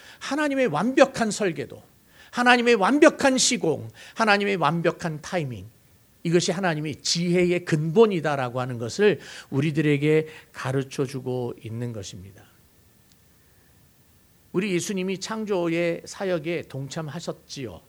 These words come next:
삼-, 삼위일체 하나님으로서 우리 예수님도 저, 그 창조 사역에 동참하셨어요. 그렇게 놓고 보면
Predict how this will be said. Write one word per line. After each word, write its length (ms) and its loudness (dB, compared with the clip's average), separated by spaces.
삼-, 260 -10
삼위일체 640 0
하나님으로서 960 2
우리 240 0
예수님도 760 -2
저, 220 -2
그 200 -2
창조 380 -2
사역에 400 -2
동참하셨어요. 880 -8
그렇게 360 2
놓고 280 4
보면 440 0